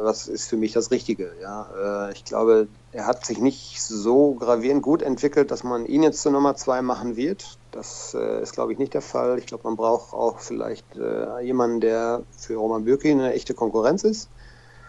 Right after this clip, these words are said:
äh, der nicht unbedingt den Anspruch hat, Nummer eins zu sein, aber der, von dem man weiß, dass man ihn jederzeit reinwerfen kann, der auch im Training dann mal, äh, wirklich vielleicht ein bisschen Feuer macht.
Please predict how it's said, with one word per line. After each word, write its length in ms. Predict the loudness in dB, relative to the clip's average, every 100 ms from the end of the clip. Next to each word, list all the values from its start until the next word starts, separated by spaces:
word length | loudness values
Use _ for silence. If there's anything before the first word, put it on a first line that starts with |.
| -20 -20 -8
äh, 160 | 0 2
der 100 | 4
nicht 140 | 2
unbedingt 300 | 2 4 4
den 80 | 2
Anspruch 440 | -2 -4 0 0 2
hat, 140 | -2
Nummer 160 | 0 0
eins 220 | 0 -2
zu 100 | -2
sein, 300 | 2 4 4
aber 180 | 4 4
der, 540 | 0 -2 -2 -4 -4
von 160 | -8 -12
dem 100 | -8
man 140 | -6
weiß, 240 | -4 -4 -6
dass 100 | -8
man 120 | -6
ihn 100 | -4
jederzeit 360 | -4 -6 -6
reinwerfen 440 | -4 0 2 0 -4
kann, 380 | -6 -4 -4 -8
der 400 | -10 -10 -8 -8
auch 200 | -12 -14
im 80 |
Training 380 | -8 -4 -4 -4
dann 120 | -4 -6
mal, 220 | -4 -6
äh, 640 | -6 -12 -18 -20 -20 -16
wirklich 220 | -16 -12 -12
vielleicht 300 | -10 -10 -8
ein 40 |
bisschen 200 | -8 -4
Feuer 260 | 4 4 6
macht. 340 | 2 -2 -18